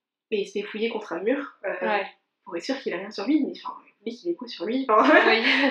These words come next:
Speaker 1: enfin, à part son téléphone et,
Speaker 2: Mm.
Speaker 1: euh, son cahier de correspondance, je vois pas ce qu'il a sur lui, quoi.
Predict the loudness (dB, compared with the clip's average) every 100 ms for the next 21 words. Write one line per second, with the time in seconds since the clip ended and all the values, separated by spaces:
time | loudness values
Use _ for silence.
0 | 0 0 2 4 2 0 -8 -2 0 2
1 | 2 2 2 0 -2 -4 -10 -16 -2 0
2 | 2 0 4 4 4 0 -4 -4 -2 2
3 | 2 4 2 0 -2 -4